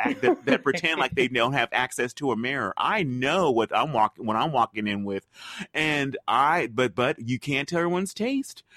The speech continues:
Speaker 1: And so hence the Wabu guy getting a, getting a rose. And that's, that's a
Speaker 2: Ugh.
Speaker 1: particular, that, I, that would burn. That would burn. I can,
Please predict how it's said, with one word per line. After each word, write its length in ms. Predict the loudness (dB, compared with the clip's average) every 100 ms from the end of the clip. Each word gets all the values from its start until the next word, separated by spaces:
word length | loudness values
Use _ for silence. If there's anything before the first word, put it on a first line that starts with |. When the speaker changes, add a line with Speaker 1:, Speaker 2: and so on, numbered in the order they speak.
| -20 -12 -4
Speaker 1:
And 300 | -2 -2 0
so 240 | 0 0 _
hence 300 | -4 -2 0
the 140 | 2 4
Wabu 480 | 4 4 2 2
guy 260 | 4 2 2
getting 300 | 2 0 2
a, 180 | 2 2
getting 280 | 2 2 2
a 60 | 2
rose. 640 | 4 4 2 -2 -6 -12 _ _ _ -16 -8
And 220 | 0 2 2
that's, 180 | 0 -4
that's 300 | 0 0 0
a 40 | 0
Speaker 2:
Ugh. 40 |
Speaker 1:
particular, 800 | -2 2 0 2 2 4 4 0 -4 -6
that, 220 | 0 2 2
I, 200 | 2 2 0
that 260 | 0 2
would 220 | 0 -2 0
burn. 560 | 0 2 0 -2 -2
That 240 | -2 0 0
would 180 | -2
burn. 320 | 0 0 0 -2
I 140 |
can, 100 | -4